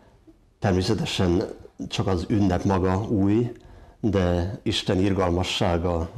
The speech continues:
az végtelen. Nyilván nem mostantól ébredtünk rá, hogy van ilyen, hiszen Jézus Krisztus, amikor feltámadása napján megjelent az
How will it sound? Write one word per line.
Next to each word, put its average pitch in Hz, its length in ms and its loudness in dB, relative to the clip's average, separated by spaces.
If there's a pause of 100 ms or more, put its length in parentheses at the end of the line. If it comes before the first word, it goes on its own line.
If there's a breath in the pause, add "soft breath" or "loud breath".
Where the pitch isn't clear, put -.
az 78 220 -2
végtelen. 82 680 -4 (1600 loud breath)
Nyilván 87 320 2
nem 90 160 2 (340)
mostantól 92 840 0 (640 loud breath)
ébredtünk 90 600 -2
rá, 92 200 0
hogy 87 220 0
van 87 320 0
ilyen, 101 500 -2 (440 loud breath)
hiszen - 240 -2
Jézus 98 400 0
Krisztus, - 440 -4
amikor 87 440 -2
feltámadása 90 1200 -2 (220)
napján 98 440 0
megjelent 92 640 0
az 90 140 -6